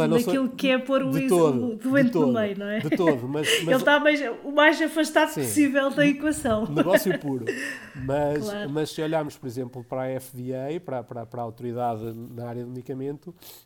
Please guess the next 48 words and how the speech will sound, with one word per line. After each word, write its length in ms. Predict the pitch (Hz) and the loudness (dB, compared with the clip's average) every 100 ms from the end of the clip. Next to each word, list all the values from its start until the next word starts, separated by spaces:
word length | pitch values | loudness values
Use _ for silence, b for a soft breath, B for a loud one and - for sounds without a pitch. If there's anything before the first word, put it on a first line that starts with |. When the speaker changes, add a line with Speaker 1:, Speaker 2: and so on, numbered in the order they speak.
| B | B
Speaker 2:
eles, 220 | 139 143 123 156 | -6 -4 -4 -6
eles 340 | 151 139 156 160 | -4 -4 -4 -6
auto-intitulam-se 720 | 143 151 151 143 - 156 160 | -6 -6 -8 -8 -10 -10 -10
como 120 | - 160 | -12 -14
Smart 440 | - 160 156 151 - | -12 -8 -8 -8 -8
Regulator. 540 | 156 165 165 143 123 | -8 -6 -6 -6 -10
Portanto, 280 | 117 113 98 | -14 -14 -14
eles 120 | 104 | -16
têm 200 | - 117 | -14 -14
sempre 260 | 110 120 120 | -12 -12 -10
uma 140 | 123 | -12
filosofia 540 | 120 127 120 - 127 123 | -12 -12 -12 -12 -10 -8
não 280 | 127 131 127 | -6 -6 -6
de, 260 | 120 120 117 b b b - | -6 -6 -8 b b b -14
como 360 | 139 120 117 | -12 -10 -10
acontece 420 | 113 127 131 123 | -8 -8 -6 -8
um 40 | 127 | -10
bocadinho 300 | 123 120 117 | -10 -8 -8
na, 120 | 135 | -10
na, 200 | 127 123 | -12 -10
na 100 | 123 | -8
Europa, 440 | 127 123 117 104 107 | -6 -6 -8 -12 -10
há 60 | 123 | -8
uma 140 | 123 | -8
coisa 260 | 139 117 123 | -8 -8 -6
nova. 400 | 123 123 110 170 | -6 -4 -6 -8
Speaker 1:
Vamos 220 | 196 - | -10 -10
ver. 280 | 202 190 180 | -8 -8 -2
Speaker 2:
Vamos, 240 | 156 135 | 0 -2
vamos 260 | 135 135 135 | -6 -8 -8
primeiro 460 | - 147 147 143 127 | -6 -4 -2 -2 -4
criar 260 | 170 156 151 | -2 -2 -2
aqui 160 | - | -2
uma 120 | 156 143 | -4 -2
barreira 440 | 147 139 151 139 | -4 -2 -4 -4
e 40 | |
se 80 | 123 | -6
calhar 220 | 147 143 139 | -6 -4 -4
proibir 500 | 143 135 131 143 131 | -6 -8 -6 -6 -6
e 100 | 123 | -6
vamos 240 | 131 123 | -8 -6
abrindo 300 | 123 135 135 | -8 -8 -8
de 60 | 208 | -6
Speaker 1:
Aham. 180 | 202 208 | -6 -4
Speaker 2:
repente. 240 | 180 170 - B | -6 -8 -12 B
Eles 180 | 165 160 | -4 0
não, 260 | 165 156 | 0 0
eles 260 | 139 135 | -2 -6